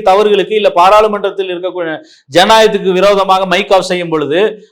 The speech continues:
அது குறித்து வாய் மூடிட்டு தொடர்ந்து இதே நிலை தொடர்ந்துட்டு இருந்தா அந்த பொறுப்பு வந்து, கூடுதல் பொறுப்பு வந்து இவருக்கும் வரும். கூட்டு பொறுப்பாக சந்திரபாபு நாயுடு, நிதிஷ்குமார், ஷிண்டேக்கு வரும். அவர்கள் பெரிய ஜனநாயகவாதி இல்ல, ஜனநாயகம் காப்பாத்துறதுக்காக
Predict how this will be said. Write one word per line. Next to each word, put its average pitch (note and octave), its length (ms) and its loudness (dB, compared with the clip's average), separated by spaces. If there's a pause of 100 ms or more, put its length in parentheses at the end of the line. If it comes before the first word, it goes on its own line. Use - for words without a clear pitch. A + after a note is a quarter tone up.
(120)
அது G3+ 160 4
குறித்து A3 300 0
வாய் G3+ 260 6
மூடிட்டு G#3 360 -2
தொடர்ந்து A3 300 2
இதே A3 180 4
நிலை G3 220 0
தொடர்ந்துட்டு F#3 340 -4
இருந்தா D3+ 240 2 (380)
அந்த F#3 120 2 (100)
பொறுப்பு B3+ 320 2
வந்து, G#3+ 220 -2
கூடுதல் A#3+ 340 -2
பொறுப்பு F#3+ 280 -2
வந்து G3+ 180 -8
இவருக்கும் A#3 360 0
வரும். A#2 260 -4
கூட்டு A3+ 240 0
பொறுப்பாக G3 420 2 (380)
சந்திரபாபு A3+ 440 4
நாயுடு, G3+ 180 2 (100)
நிதிஷ்குமார், G#3+ 640 -2
ஷிண்டேக்கு G#3 360 2
வரும். B2+ 160 -4 (340)
அவர்கள் A3+ 280 4
பெரிய B3 240 4
ஜனநாயகவாதி A3 540 2
இல்ல, G3+ 100 0 (100)
ஜனநாயகம் F#3 380 0
காப்பாத்துறதுக்காக F3+ 760 0